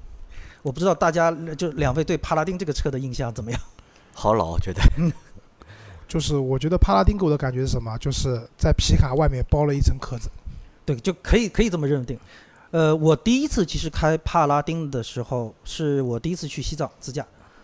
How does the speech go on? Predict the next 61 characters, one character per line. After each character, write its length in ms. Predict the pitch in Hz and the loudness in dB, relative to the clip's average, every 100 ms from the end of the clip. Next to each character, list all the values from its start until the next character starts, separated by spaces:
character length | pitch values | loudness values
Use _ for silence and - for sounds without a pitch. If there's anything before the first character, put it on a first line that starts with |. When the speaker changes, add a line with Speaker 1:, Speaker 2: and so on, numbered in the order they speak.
| - _ | -20 _
Speaker 1:
就 120 | - 170 | -6 0
那 100 | 240 | 0
个 80 | 202 | 0
时 80 | |
候 60 | 160 | 0
呢， 100 | 151 | -2
因 100 | 156 | -2
为 60 | 156 | -2
我 220 | 120 110 113 | -4 -8 -12
是 220 | - - 139 | -10 -6 -4
到 200 | - 147 | 0 0
了 540 | 127 120 113 107 101 - - 208 | 0 -2 -6 -10 -12 -18 -20 -2
拉 140 | 165 | -2
萨 200 | 165 156 | 0 -2
下 160 | 117 170 | -2 -4
来 80 | 135 | -4
之 100 | 151 | -4
后 160 | 147 | -6
租 180 | - 208 | -6 -6
的 100 | 175 | -8
车， 200 | - 95 - - - _ - - - - | -8 -16 -18 -20 -20 _ -20 -20 -20 -4
当 160 | 175 170 | -2 -2
时 120 | 156 | -4
呢 80 | 143 | -4
就 80 | |
觉 140 | 143 131 | -4 -2
得， 100 | 147 | -2
哎 60 | |
呀， 160 | 165 151 | -2 -2
帕 160 | - 165 | -4 -4
拉 80 | 170 | -2
丁 160 | 185 | -4
的 60 | 170 | -6
就 180 | 135 123 | -4 -6
是 140 | - - | -8 -12
租 240 | - 190 185 | -8 -6 -6
的 320 | - 143 123 | -6 -4 -4
租 180 | 120 185 | -4 -4
金 120 | 160 | -2
也 60 | 143 | -4
比 100 | 135 | -6
较 80 | 147 | -6
便 260 | - - | 4 4
宜 60 | 170 | 4
点 140 | 139 | -10
嘛， 120 | 98 104 - | -12 -20 -20
就 80 | - | -14
开。 200 | - 120 - _ - - - _ | -6 -6 -8 _ -20 -20 -20 _
开 240 | - 240 | -2 -2
下 140 | 247 202 | 0 0
来 140 | 180 | 0
整 160 | 160 127 | -2 -6
个 80 | 196 | -4
感 200 | 110 107 | -6 -8
觉， 160 | 110 | -8
实 160 | 113 156 | -6 -4
话 140 | 185 | -2
说， 320 | 165 160 156 147 _ _ | -2 -2 -2 -6 _ _
通 220 | 202 220 | -4 -2
过 120 | 175 | -2
性 200 | 120 117 | -4 -6